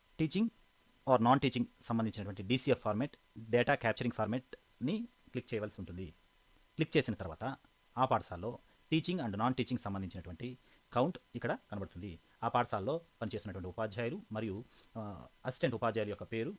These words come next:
వారి యొక్క క్యాడర్ను ఇక్కడ ప్రజెంట్ చేయడం జరుగుతుంది. ముఖ్యంగా ఇందులో మీరు గమనించవలసింది ఏంటంటే ఈ పాఠశాలకు సంబంధించినటువంటి number of teaching staff required ఉందా లేదా గతంలో మనం క్లిక్ చేసుంటాం, తర్వాత పాఠశాలని సర్టిఫై చేసుంటాం. ఇప్పుడు టీచింగ్ స్టాఫ్ని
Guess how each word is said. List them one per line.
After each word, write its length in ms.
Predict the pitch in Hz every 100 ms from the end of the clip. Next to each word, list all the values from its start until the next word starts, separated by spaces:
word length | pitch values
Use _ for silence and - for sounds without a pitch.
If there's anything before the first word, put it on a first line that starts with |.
| -
వారి 180 | 113 107
యొక్క 140 | 101 98
క్యాడర్ను 420 | - 110 143 190
ఇక్కడ 280 | 110 98 85 - _ -
ప్రజెంట్ 240 | 107 110
చేయడం 160 | 104 104
జరుగుతుంది. 360 | 101 107 196 - _
ముఖ్యంగా 400 | 127 180 170 113 143 -
ఇందులో 160 | 127 127
మీరు 140 | 120
గమనించవలసింది 580 | 113 120 120 107 101 95
ఏంటంటే 400 | 92 95 87 208 - _
ఈ 100 | 165
పాఠశాలకు 400 | 226 143 110 101
సంబంధించినటువంటి 720 | - 95 90 - - 82 110 120 - _ _ -
number 220 | 107 139
of 120 | 156 - -
teaching 240 | 131 123 101
staff 360 | - 104 - -
required 340 | 110 127 98 - -
ఉందా 300 | 117 139 165
లేదా 320 | 101 101 139 - - 110
గతంలో 200 | 117 107
మనం 160 | 98
క్లిక్ 240 | - 208 113
చేసుంటాం, 340 | 110 113 196 - _ _ _ _ _ -
తర్వాత 260 | 135 135 110 123
పాఠశాలని 480 | 131 131 123 104 131 - _
సర్టిఫై 220 | 160 - 139
చేసుంటాం. 300 | 101 92 85 - _ _ _ _ _ -
ఇప్పుడు 460 | 151 185 139 107 143 - -
టీచింగ్ 240 | 214 208
స్టాఫ్ని 500 | - 131 117 123 156